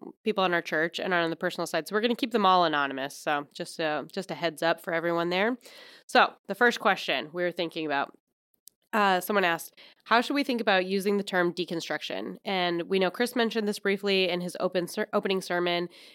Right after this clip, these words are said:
um, but there are some thought leaders that argue about, against using this term. So can you give us a little background on that argument, Charles, and then share why we as a church chose to still use that term in our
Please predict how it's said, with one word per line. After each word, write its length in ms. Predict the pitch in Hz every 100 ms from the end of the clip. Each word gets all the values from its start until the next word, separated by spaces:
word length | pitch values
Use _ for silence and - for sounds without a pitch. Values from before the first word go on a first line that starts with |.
| _
um, 320 | 180 175 165
but 140 | 160 180
there 100 | 185
are 60 | 175
some 400 | 185 156 156 -
thought 180 | - 233
leaders 380 | 226 220 214 196
that 160 | 185 -
argue 460 | 190 180 175 170 170
about, 500 | 165 170 160 160 -
against 480 | 202 190 190 190 -
using 380 | 196 170 165 160
this 180 | 147
term. 400 | - 156 92 - - - -
So 320 | - 202 175 170
can 160 | 214
you 60 | 247
give 100 | 247
us 100 | -
a 60 |
little 160 | 196 185
background 580 | 156 165 160 - 156 156
on 80 | 156
that 140 | 156
argument, 400 | 165 156 160 143
Charles, 420 | - 165 160 160
and 180 | - 175
then 120 | 165
share 320 | 160 180 165
why 460 | 160 160 165 165 160
we 260 | 151 185 180
as 100 | 156
a 60 |
church 380 | 143 165 147 -
chose 320 | - 175 165
to 100 | -
still 260 | 160 - 170
use 260 | 170 156 151
that 180 | 147
term 240 | - 156 147
in 80 | 143
our 180 | 139